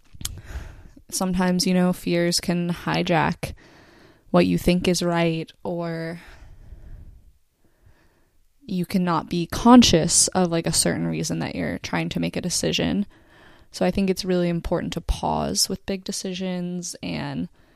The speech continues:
get clear on those voices. But another thing <laughs> that I also kind of wanted to say, also related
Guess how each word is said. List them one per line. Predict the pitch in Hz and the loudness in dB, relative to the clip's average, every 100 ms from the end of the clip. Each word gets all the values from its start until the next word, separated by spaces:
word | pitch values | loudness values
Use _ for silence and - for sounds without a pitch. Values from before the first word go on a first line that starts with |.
| _ | _
get | - - | -4 -2
clear | - 160 | 2 2
on | 156 | 4
those | - - | 2 0
voices. | - - - - - - - - - - - - - - _ - - - - - - - | 0 -2 -2 -2 -2 -2 -4 -6 -12 -18 -20 -20 -20 -20 _ -20 -20 -16 -12 -12 -8 0
But | 208 190 - | 2 2 0
another | 196 196 220 233 | 2 4 6 6
thing | 240 - 185 180 180 | 6 4 4 6 8
<laughs> | 180 - - - - | 8 8 8 8 6
that | 180 175 165 | 4 4 6
I | 170 | 4
also | 165 165 - 165 160 165 175 - - - - - - _ _ _ _ _ _ | 4 4 4 2 2 0 -2 -6 -16 -18 -18 -20 -20 _ _ _ _ _ _
kind | - 196 180 | -6 -2 0
of | 170 | 0
wanted | 165 170 | 0 -2
to | - | -2
say, | 175 - 165 160 160 | -2 0 2 2 2
also | 156 147 160 175 165 | 0 -2 -2 0 0
related | 160 160 160 160 156 151 185 | 0 -2 -2 0 2 2 2